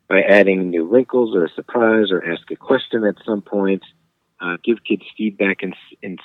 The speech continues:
such a way that they'll want to continue to learn more and refine their thinking a little bit? And then the third step is the fire piece, is fuel the fire, which is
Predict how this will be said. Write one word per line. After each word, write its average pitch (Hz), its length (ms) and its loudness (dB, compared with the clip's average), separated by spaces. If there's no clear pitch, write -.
such - 220 0
a 117 100 6
way 104 380 8
that 98 180 0
they'll 95 160 0
want 98 340 -2
to 107 80 -8
continue 101 520 -10
to - 140 -10
learn 92 300 -6
more 90 280 -2
and 80 100 -10
refine 90 420 -8
their 82 180 -8
thinking 78 340 -10
a 90 40 -8
little 78 220 -2
bit? 69 220 -4
And 110 140 0
then 110 380 6
the 104 80 0
third 202 400 6
step 98 280 2
is 98 200 -2
the 90 140 -6
fire 90 320 0
piece, 80 360 -6
is - 80 -12
fuel 98 220 0
the - 120 -4
fire, 87 380 -2
which 113 240 2
is 101 220 6